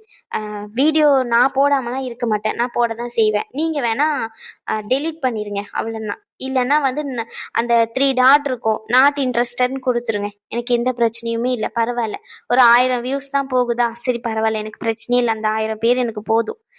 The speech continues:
எனக்கு அந்த ஆயிரம் பேர் ஏதோ ஒரு வகையில "நீ நல்லா இருக்கியாமா, சாப்பிட்டியாமா?" அப்படின்னு கேட்கறது எனக்கு ரொம்ப சந்தோஷமா இருக்கு. என்னை சுத்தி யாருமே இல்ல, உண்மையா சொல்ல போனோம்னா.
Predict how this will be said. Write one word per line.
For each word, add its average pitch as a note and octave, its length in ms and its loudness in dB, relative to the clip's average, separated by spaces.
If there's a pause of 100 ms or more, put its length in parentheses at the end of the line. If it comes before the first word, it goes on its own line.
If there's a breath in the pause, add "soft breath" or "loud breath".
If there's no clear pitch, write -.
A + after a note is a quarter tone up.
(140 soft breath)
எனக்கு A#3+ 320 -2
அந்த A3+ 140 0
ஆயிரம் A3 320 0
பேர் B3+ 180 4
ஏதோ B3+ 300 2
ஒரு B3+ 160 2
வகையில A#3 380 0 (440 loud breath)
"நீ A#3+ 140 0
நல்லா A#3+ 320 2
இருக்கியாமா, A#3+ 600 0
சாப்பிட்டியாமா?" A#3+ 640 0
அப்படின்னு A#3+ 320 0
கேட்கறது A3+ 260 0
எனக்கு C4+ 260 0
ரொம்ப A#3 380 0
சந்தோஷமா A#3 460 -2
இருக்கு. G#3+ 260 -4 (300 loud breath)
என்னை B3 180 -2
சுத்தி C#4 240 -2
யாருமே C4+ 720 0
இல்ல, B3 360 -2 (100)
உண்மையா A#3+ 340 -4
சொல்ல A#3 300 0
போனோம்னா. G#3+ 440 -2